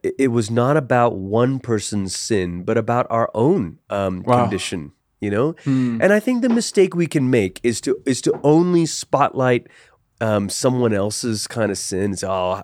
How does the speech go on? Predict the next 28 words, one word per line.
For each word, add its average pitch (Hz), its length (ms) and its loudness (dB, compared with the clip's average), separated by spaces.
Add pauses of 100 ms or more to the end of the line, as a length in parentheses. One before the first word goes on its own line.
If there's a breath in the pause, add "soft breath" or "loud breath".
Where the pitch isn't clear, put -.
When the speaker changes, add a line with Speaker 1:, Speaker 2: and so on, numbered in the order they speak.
Speaker 1:
how 120 220 2
did 110 220 -4
they, 101 220 2
how 104 140 0
did 101 100 -2
they?" 98 120 -2 (280 loud breath)
And 113 100 2
I 120 60 4
get 135 180 4
it. 107 80 2
We 113 140 2
do 120 340 0
need 131 160 4
accountability, 104 480 -4
and 101 80 -4
we 101 60 -2
do 123 300 0
have 113 180 0
to 107 80 -4
name 101 320 -4
it, 80 60 -8
and 98 100 -6
we 101 60 -4
do 113 240 -4
have 107 160 0
to, - 120 -12
you 113 60 -4
know, 95 160 -4